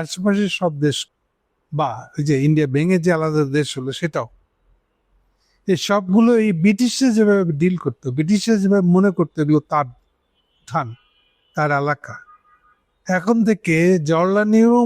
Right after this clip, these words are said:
মনে করবে আশেপাশে সব দেশ এগুলো আমাদের। এইটি আমি বলছিলাম, বারে বারে বলি, নেপাল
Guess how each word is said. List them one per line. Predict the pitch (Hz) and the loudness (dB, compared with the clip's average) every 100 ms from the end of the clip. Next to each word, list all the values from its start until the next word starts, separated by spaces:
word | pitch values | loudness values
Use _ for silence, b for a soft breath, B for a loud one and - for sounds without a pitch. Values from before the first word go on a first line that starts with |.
| 214 | 2
মনে | 190 165 | 2 2
করবে | 170 156 170 160 | 0 2 0 0
আশেপাশে | 156 185 175 170 - 185 - | -2 -2 -4 -6 -2 -4 -2
সব | 165 139 123 147 | -6 -6 -6 -2
দেশ | 131 - - _ _ - | -2 -4 -14 _ _ -2
এগুলো | 175 190 190 180 - | 2 4 4 2 -2
আমাদের। | 143 127 117 - _ _ _ _ _ _ _ _ _ _ _ - | -6 -4 -8 -18 _ _ _ _ _ _ _ _ _ _ _ -2
এইটি | 180 226 | 0 2
আমি | 220 202 185 | 2 2 2
বলছিলাম, | 190 - 147 120 135 | 0 0 0 0 0
বারে | 151 160 | 0 2
বারে | 175 165 151 | 0 0 0
বলি, | 147 214 226 b b - | 2 0 -2 b b -2
নেপাল | 156 165 202 196 | 0 0 0 0